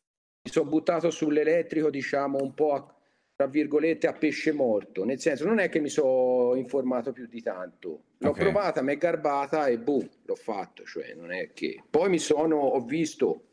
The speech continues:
Speaker 1: cioè, prima ho fatto conti, ho visto che comunque col risparmio della manutenzione e col risparmio della, dell'energia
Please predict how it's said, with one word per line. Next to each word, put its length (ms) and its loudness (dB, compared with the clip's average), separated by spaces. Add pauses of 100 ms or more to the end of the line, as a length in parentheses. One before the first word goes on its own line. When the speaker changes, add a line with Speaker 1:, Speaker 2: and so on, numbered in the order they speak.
Speaker 1:
cioè, 400 0
prima 240 2
ho 40 2
fatto 360 0
conti, 340 2
ho 80 4
visto 460 0
che 280 2 (920)
comunque 460 2
col 140 2
risparmio 600 0
della 180 2
manutenzione 960 -2 (420)
e 120 -10
col 160 0
risparmio 1000 0
della, 500 0
dell'energia 1080 0